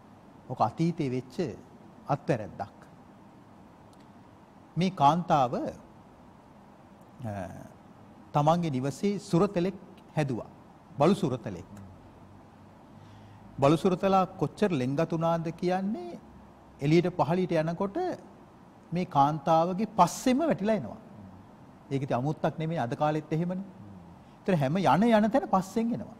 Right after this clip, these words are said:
යන යන තැන පස්සෙන් එනකොට මිනිස්සු කියන්න ගත්තා "බල්ලා නැතුව බෑ නෝනටනේ." ඈ? "නෝනා ඉතින් බල්ලාගේ යාළුවානේ, බල්ලා නෝනගේ යාළුවානේ" කියලා අමුතු විදිහට කරුණු කියන්න ගත්තා. දැන් මේ නෝනට කාලා ඉන්න බෑ තරහ.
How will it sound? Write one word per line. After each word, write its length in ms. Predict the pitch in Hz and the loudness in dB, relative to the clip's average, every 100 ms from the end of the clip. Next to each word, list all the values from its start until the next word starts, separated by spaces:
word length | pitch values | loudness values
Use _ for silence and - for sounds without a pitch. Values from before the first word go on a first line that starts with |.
| - 117 107 101 - - - - - - - - | -20 -20 -20 -20 -20 -20 -20 -20 -20 -20 -20 -8
යන 200 | 131 139 | -2 2
යන 200 | 196 202 | 2 2
තැන 140 | 196 185 | 0 0
පස්සෙන් 420 | 135 - 233 196 | 0 0 -2 -2
එනකොට 380 | 139 123 143 127 123 - - - - - - - - - | -4 -4 -4 -4 -6 -10 -20 -20 -20 -20 -20 -20 -20 -8
මිනිස්සු 400 | 131 143 214 - | 0 2 2 0
කියන්න 300 | 214 202 170 | -2 0 0
ගත්තා 480 | 143 143 151 - 147 151 - - - | 0 0 0 -4 -8 -8 -14 -8 0
"බල්ලා 260 | 107 123 | 4 4
නැතුව 280 | 147 170 190 | 2 0 0
බෑ 200 | 175 185 | 2 0
නෝනටනේ." 480 | 185 170 151 135 175 - - - - - - - - - - - | 0 -2 -2 -4 -6 -10 -20 -20 -20 -20 -20 -20 -20 -20 -20 -16
ඈ? 200 | - 147 220 - - - - - - | -8 -8 -8 -14 -20 -20 -20 -20 -8
"නෝනා 240 | 120 127 | -4 -2
ඉතින් 220 | 127 151 | -2 -2
බල්ලාගේ 380 | 123 117 139 139 | 0 0 0 0
යාළුවානේ, 440 | 117 123 170 190 175 | 2 2 2 0 0
බල්ලා 240 | 131 147 | 0 0
නෝනගේ 340 | 123 135 160 | 0 -2 0
යාළුවානේ" 400 | 185 190 190 190 | 2 2 0 -2
කියලා 320 | 185 208 330 403 | -2 -4 -2 0
අමුතු 220 | 185 196 | 0 0
විදිහට 220 | 196 247 | -2 0
කරුණු 240 | 254 202 208 | 2 2 2
කියන්න 240 | 190 190 | 0 0
ගත්තා. 380 | 233 123 - 110 104 - - - - - | -2 -4 -6 -14 -16 -20 -20 -20 -20 -8
දැන් 160 | 117 117 | -4 -2
මේ 100 | 117 | -2
නෝනට 300 | 113 135 - | -2 -2 -4
කාලා 460 | - 127 160 196 | -2 2 4 4
ඉන්න 160 | 185 170 | 2 0
බෑ 180 | 170 202 | -2 -2
තරහ. 320 | 147 120 | -2 -2